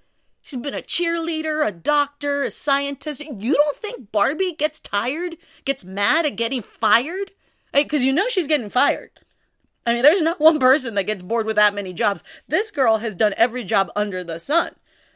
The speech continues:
I mean, she's gone to college, like, five times. <laughs> You know, so it's that weird thing where I'm like, you know,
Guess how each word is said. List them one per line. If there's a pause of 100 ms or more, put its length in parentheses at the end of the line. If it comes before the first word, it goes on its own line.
(120)
I
mean,
she's
gone
to
college,
like,
five
times.
<laughs> (480)
You
know,
so
it's
that
weird
thing
where
I'm
like, (320)
you
know,